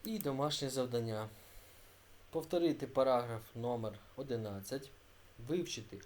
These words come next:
означення і пройдіть тест на всеосвіті. Будьте уважні, якщо там задачі, е, і треба це, і є така можливість, можна приєднати навіть до тестів розв'язок вашої задачі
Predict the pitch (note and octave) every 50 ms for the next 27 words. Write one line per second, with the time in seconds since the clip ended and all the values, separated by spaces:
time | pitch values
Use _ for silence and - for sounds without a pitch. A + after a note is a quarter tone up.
0 | - B2 D3+ D#3 C3+ A#2 A2+ G#2 G2 G2 G2 - A#2 A#2+ D3 E3 E3 - - -
1 | - - - - - - - - - - - - - - - - - A3 A#3 A3+
2 | - D#3+ C#3+ C3+ C3+ C#3+ C#3 C3 - - - E3 F3+ F#3+ F#3 - - - - -
3 | A#2 A2+ A#2+ C#3+ D#3+ E3+ E3 - - - - - A#2 A#2+ C3 C3 B2 B2 - -
4 | A#2+ A#2 A#2 A2 G#2+ - G#2 G2+ G#2+ - - - - - - - - - - -
5 | - - - - - C3 D#3 D#3 D#3 - - D3 D3+ D3+ D#3+ F#3 G3+ G#3+ G3+ F#3
6 | F3+ F3 D3 C3+ C3 B2+ - - C#3 - - C#3 B2+ A#2+ A#2 B2 B2 C3 D3 D#3+
7 | F#3 G3 - - E3+ D#3 C#3+ C3+ A#2+ A#2+ A#2+ A2+ A2+ A2+ A2 G#2+ G2 G2 - -
8 | - - - - - - - - - - - - - E3+ D3 - B2 C3 D3+ F3
9 | F3 E3+ D#3+ D#3+ - - D#3 D3+ C#3+ C3+ B2 A2 - - A#2+ B2 A#2 A2+ A2+ A2
10 | A2 A2 G#2+ A2 B2+ C3+ - B2 A2 - A2+ A2 A2 G#2+ A2 C#3 D#3+ E3 D#3+ D3
11 | C#3+ - B2+ C3 C3+ C3 B2 B2 A#2+ A#2 B2 B2+ B2+ C3+ C#3+ C3+ B2 A#2+ A#2 A2
12 | A2+ A#2 A2+ G#2+ G#2 G#2 A2+ A#2+ A#2+ A#2+ A2+ G#2+ G#2 G#2+ G#2+ - - E3 F3+ F3+
13 | F3 - - D3 C#3 C3+ - - - - - - - - G#2 A2+ A#2 C3 C#3+ C#3+
14 | D3 D3 D3 C#3 C#3 C3 B2 - - G#2+ G#2 G#2+ G#2+ - - A2 G#2+ G#2 G#2+ G#2
15 | G#2 G#2 G#2 G2+ G2+ - - G#2